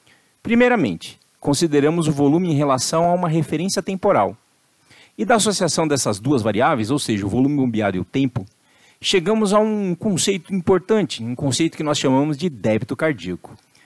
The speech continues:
Assim, definimos o débito cardíaco como o volume de sangue bombeado pelo coração por unidade de tempo,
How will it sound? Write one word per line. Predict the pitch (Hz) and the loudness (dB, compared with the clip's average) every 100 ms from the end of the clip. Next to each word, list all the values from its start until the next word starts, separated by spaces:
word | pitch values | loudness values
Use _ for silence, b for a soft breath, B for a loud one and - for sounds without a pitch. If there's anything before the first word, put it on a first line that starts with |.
| b | b
Assim, | 143 139 - 156 85 - _ b b _ | -4 -2 0 -2 -2 -8 _ b b _
definimos | 175 196 175 185 220 190 | 0 2 2 2 2 2
o | 165 | 0
débito | 117 95 - | -2 -4 -4
cardíaco | - 131 92 120 - | -4 -2 -2 -4 -6
como | - 131 143 | -6 -2 0
o | |
volume | 139 165 165 202 | 2 2 2 0
de | 185 | -4
sangue | 170 120 117 | -4 -4 -4
bombeado | 113 190 226 196 127 110 | 0 2 4 2 2 0
pelo | 123 110 | -2 -2
coração | 113 - 156 165 | -4 -4 -4 -6
por | - 196 226 | 2 4 4
unidade | 220 202 156 151 156 | 0 -4 -4 -4 -8
de | |
tempo, | 196 147 135 - | -10 -6 -6 -8